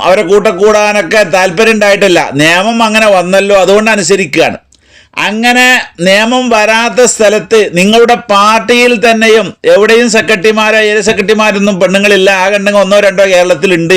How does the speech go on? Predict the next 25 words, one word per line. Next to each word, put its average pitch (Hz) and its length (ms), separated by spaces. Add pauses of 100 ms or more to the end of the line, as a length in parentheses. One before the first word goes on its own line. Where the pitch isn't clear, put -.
(120)
എന്നൊക്കെ 170 360
പറഞ്ഞത്. 135 320 (920)
അപ്പൊ 247 100 (100)
സമത്വം 233 540
വേണമെന്ന് 240 400 (100)
വാദിക്കുന്നതിന് 220 680
മുമ്പ് 233 140 (160)
ആദ്യം 214 320
തൻ്റെ 202 220 (100)
പാർട്ടിയിൽ 208 500
നടപ്പിലാക്കൂ 214 680 (160)
ഗോവിന്ദ, 190 340 (600)
അതിൻ്റെ 208 340
ശേഷമല്ലേ 214 540
അതിനെതിരെ 202 360 (100)
പറഞ്ഞ 202 320
പണ്ഡിതന്മാരെ 202 640
കുതിര 190 280
കയറേണ്ടതുള്ളൂ. 196 600 (2000)
അപ്പൊ 196 200
ഇവർ 247 120 (100)
അംഗീകരിക്കേണ്ടി 254 760
വരും 226 180
എന്ന് 226 120
പറയേണ്ടത്. 160 320